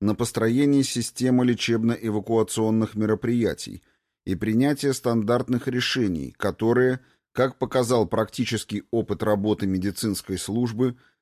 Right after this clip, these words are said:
не всегда соответствовал классической схеме организации медицинского обеспечения воинских формирований и органов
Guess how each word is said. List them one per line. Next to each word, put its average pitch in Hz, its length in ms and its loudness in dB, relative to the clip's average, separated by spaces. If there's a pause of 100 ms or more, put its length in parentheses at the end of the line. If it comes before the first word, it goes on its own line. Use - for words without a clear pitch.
не 120 160 2
всегда 131 480 2
соответствовал 113 920 2
классической 110 760 0
схеме 120 500 2
организации 104 920 0
медицинского 104 800 0
обеспечения 110 800 -2
воинских 101 560 -2
формирований 104 760 0
и 90 160 -6
органов 117 600 -2